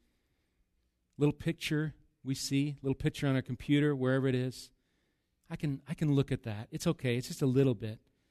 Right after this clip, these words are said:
Little time spent doing this, squandered, a little, little, a little,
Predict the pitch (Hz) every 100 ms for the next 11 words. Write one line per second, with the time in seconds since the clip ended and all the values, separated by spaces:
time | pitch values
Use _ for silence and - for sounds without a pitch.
0 | _ _ _ 139 165 175 - 156 160 170
1 | 175 156 - 160 151 156 156 143 143 156
2 | - - - _ _ - - 139 139 147
3 | 147 135 - 131 151 160 151 - _ _
4 | 127 135 147 151 123 135 143